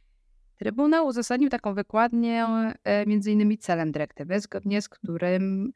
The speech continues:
e, odsetki powinny być opodatkowane w jednym państwie członkowskim tylko raz.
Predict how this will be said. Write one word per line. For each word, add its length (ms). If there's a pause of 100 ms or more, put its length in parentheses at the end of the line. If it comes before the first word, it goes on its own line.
e, 440
odsetki 440
powinny 360
być 160
opodatkowane 580
w 60
jednym 320
państwie 340
członkowskim 600 (220)
tylko 340
raz. 220